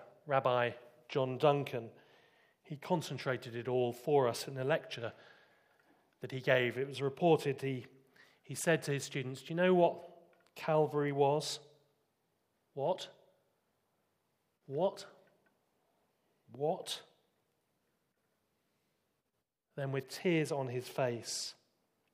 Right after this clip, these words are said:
"It was damnation. And he took it lovingly." That's what Calvary was.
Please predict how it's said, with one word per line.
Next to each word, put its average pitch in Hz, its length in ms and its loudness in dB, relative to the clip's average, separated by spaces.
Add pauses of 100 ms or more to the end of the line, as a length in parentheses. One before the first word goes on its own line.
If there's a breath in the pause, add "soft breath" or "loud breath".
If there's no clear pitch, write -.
(1600)
"It - 260 -10
was 139 380 -4 (920)
damnation. 135 720 -6 (2250)
And 120 160 -8
he 123 120 -14
took - 320 -10
it 127 280 -10
lovingly." 127 880 -14 (4000)
That's - 200 -8
what - 160 -14
Calvary 104 400 -10
was. 104 440 -8